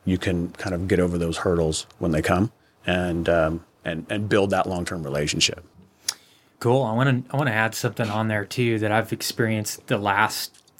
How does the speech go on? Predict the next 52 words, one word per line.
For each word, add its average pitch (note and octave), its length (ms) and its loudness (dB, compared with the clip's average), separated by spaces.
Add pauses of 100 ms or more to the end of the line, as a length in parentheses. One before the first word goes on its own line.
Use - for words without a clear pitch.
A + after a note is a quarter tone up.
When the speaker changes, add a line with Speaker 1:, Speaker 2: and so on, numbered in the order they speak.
(100)
Speaker 2:
two - 200 2
years. G2+ 420 0
Really, G#2+ 180 0
it's G2 120 -6
gotten G#2+ 260 0
intense G2+ 640 -6
with B2 260 -2
so G3 220 2
much D#3 200 2
demand G#2 680 -2
in A#2+ 120 -2
our G#2 160 0
market G#2+ 520 -2
and F3 140 2
in C3 140 0
really C#3 300 2 (160)
any A#2+ 420 0 (120)
linear A2 400 0
market, G#2 560 -2
Speaker 1:
Mm-hmm. G#2+ 320 -8
Speaker 2:
'cause C3 140 -8
the D#3 80 4
word's F#3 240 6
gotten G2+ 280 -4
out. F2 140 -10 (200)
Speaker 1:
Sure. D3+ 140 2
Speaker 2:
Everybody C3+ 200 2
knows A2 200 -6
Speaker 1:
Oh, C3+ 40 4
yeah. D3 140 6
Speaker 2:
now. F2 160 -6 (140)
This C3 220 0
is A#2+ 100 -4
where C3+ 120 6
you B2+ 120 6
need A#2+ 140 2
to A#2 80 0
invest. F#2+ 360 -2
The - 60 -2
Midwest, C3 520 2 (200)
<laughs> - 200 -20
even A#2+ 300 2
the A#2+ 80 0
founder A#2 400 2
of A2 80 -2
A A2+ 120 4
O G#2+ 140 2
L G2 400 -2 (100)
wrote B2 300 2
in A2+ 100 2
his G#2+ 160 -2
book, G2 380 -2